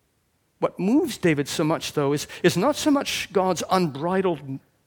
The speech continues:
might, but his steadfast love. What moves David to bless God as long as David lives and to lift his hands up in praise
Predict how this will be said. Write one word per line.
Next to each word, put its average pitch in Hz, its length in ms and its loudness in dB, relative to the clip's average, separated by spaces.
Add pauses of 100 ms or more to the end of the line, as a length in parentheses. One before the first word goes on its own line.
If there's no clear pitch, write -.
(140)
might, 156 640 -2
but 151 200 -6
his 156 500 -6 (920)
steadfast - 720 -12
love. 190 460 -12 (1400)
What 185 140 4
moves 208 440 6
David 185 380 4
to 156 100 -2
bless 160 440 2
God 156 280 2
as 147 160 0
long 175 320 2
as 147 140 0
David 151 340 0
lives 151 600 2
and 147 300 -2 (320)
to 165 120 6
lift 165 400 2
his 170 200 -2
hands 185 300 -2
up 165 160 -2
in 135 120 -4
praise 185 640 -6